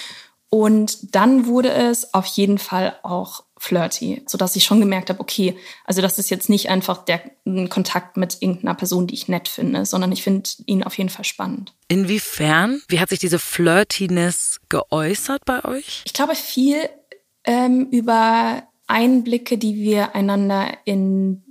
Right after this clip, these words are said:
Speaker 1: das Leben der anderen Person gegeben haben, also zum Beispiel auch über Bilder, Selfies, Dinge, die wir irgendwie so geteilt haben und dann natürlich die Reaktion darauf.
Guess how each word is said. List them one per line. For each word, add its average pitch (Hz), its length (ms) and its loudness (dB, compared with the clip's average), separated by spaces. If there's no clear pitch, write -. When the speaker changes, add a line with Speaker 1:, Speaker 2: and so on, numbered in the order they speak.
Speaker 1:
das 196 200 -2
Leben 226 300 6
der 277 100 4
anderen 277 220 4
Person 262 300 6
gegeben 254 420 4
haben, 269 260 6
also 190 180 0
zum - 160 2
Beispiel - 200 0
auch - 100 -6
über 190 160 2
Bilder, 196 680 4
Selfies, 190 880 0
Dinge, 202 300 6
die 196 180 0
wir 196 120 2
irgendwie 190 240 2
so 190 140 -2
geteilt 202 480 0
haben 254 400 4
und 196 160 -2
dann 202 100 4
natürlich 214 520 2
die 220 80 -2
Reaktion 196 560 0
darauf. - 420 -10